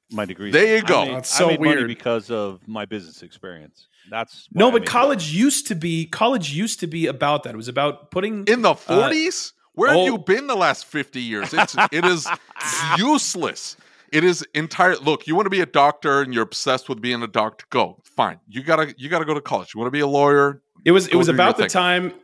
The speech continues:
Speaker 3: it was about the time that the, the higher educations got all that government money and they put it into marketing that things turned sour.
Speaker 2: No,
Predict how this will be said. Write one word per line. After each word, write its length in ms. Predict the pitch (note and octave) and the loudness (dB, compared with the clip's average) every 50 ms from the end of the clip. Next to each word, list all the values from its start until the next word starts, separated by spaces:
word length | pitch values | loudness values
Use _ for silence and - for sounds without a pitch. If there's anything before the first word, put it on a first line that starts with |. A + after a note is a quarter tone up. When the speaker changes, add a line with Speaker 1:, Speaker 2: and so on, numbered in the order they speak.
| _ - D3 | _ -6 -4
Speaker 3:
it 40 | D3 | -4
was 100 | C#3+ C3+ | -2 -2
about 240 | C3+ D#3 E3 F3+ - | 2 2 2 2 2
the 80 | E3+ | -2
time 280 | E3+ F3 D3+ D#3 D3+ D3+ | 0 0 2 2 2 0
that 180 | C#3+ C3 - | -4 -4 -2
the, 260 | - C3 B2+ B2 A#2+ - | -2 0 2 0 0 -2
the 100 | - A#2+ | -4 -4
higher 260 | A#2 - D3 D#3 D#3 D#3+ | -2 0 2 4 4 2
educations 640 | D#3+ D3+ - - D3 C3+ C3+ C3 - C3 B2 A#2+ B2 | 2 0 -2 -2 -2 -2 -2 -2 -4 -4 -6 -4 -4
got 160 | B2+ A#2 A2+ | -2 0 0
all 140 | A#2 B2 C#3+ | 2 2 2
that 180 | D#3 D3+ D3 | 2 2 0
government 400 | C#3+ D#3 C#3 C#3+ C3+ C3+ C3+ A#2+ | 2 0 0 0 0 -2 -2 -2
money 320 | C#3 F3+ G3 F3 C#3+ B2+ B2 | 0 2 2 2 2 0 0
and 80 | A#2+ | -2
they 80 | B2 A#2 | -2 -2
put 160 | A#2+ - C#3+ | -2 0 0
it 80 | C#3+ C3+ | 0 0
into 200 | C3 B2+ B2+ A#2 | 0 0 -2 0
marketing 460 | A#2 B2 C3+ C3 - B2 A2 A2 A2 | 0 2 2 2 0 -2 -4 -4 -4
that 160 | G#2+ G2+ - - | -6 -6 -4 -4
things 360 | A2+ A2+ A2 A2 - - - _ _ - | -4 -4 -4 -8 -10 -12 -14 _ _ -6
turned 280 | - B2 A#2 A#2 A#2 - | -2 -2 -2 -2 -2 -2
sour. 460 | - A#2+ A#2 G#2 F#2+ D2 C2 - _ _ _ _ _ _ _ _ _ _ _ _ _ _ _ _ _ _ _ _ _ _ _ _ _ _ _ _ _ _ _ _ _ _ | -2 0 0 0 -2 -4 -6 -8 _ _ _ _ _ _ _ _ _ _ _ _ _ _ _ _ _ _ _ _ _ _ _ _ _ _ _ _ _ _ _ _ _ _
Speaker 2:
No, 160 | - B3 C4 | -6 -6 -6